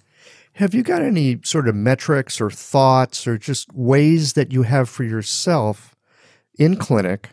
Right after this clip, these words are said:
of being able to discern that for yourself? "Oh, here's a situation, I've got a fire to put out. Oh, here's a situation, actually taking care of the Constitution should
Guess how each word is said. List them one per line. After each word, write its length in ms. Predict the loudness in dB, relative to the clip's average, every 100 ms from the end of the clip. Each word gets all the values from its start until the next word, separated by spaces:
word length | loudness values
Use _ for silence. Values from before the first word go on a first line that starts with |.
| _ _ _ _ _ _ -4
of 160 | 0
being 180 | 2 4
able 240 | 4 4 0
to 140 | -2
discern 500 | -4 -4 0 0 2
that 200 | 2 0
for 140 | -2 -2
yourself? 500 | 0 0 0 0 2
"Oh, 140 | 2
here's 260 | 4 2 2
a 60 | 0
situation, 840 | 0 0 2 2 2 0 -2 -2 _ _
I've 120 | -2
got 120 | 0 0
a 60 |
fire 320 | 2 2 2
to 60 | 0
put 200 | -4 -4
out. 180 | -2 0
Oh, 140 | 0
here's 260 | 2 0 0
a 60 | -4
situation, 1000 | -4 -4 0 0 0 -2 -2 -2 -4 -8 -20 -20 _ _ _ _ -8
actually 380 | -6 -2 -2 -2
taking 320 | -4 -4 -4
care 160 | -2
of 80 | -2
the 40 | -2
Constitution 840 | -2 -2 -4 -10 -4 -4 -4 -6
should 320 | -4 -4 -6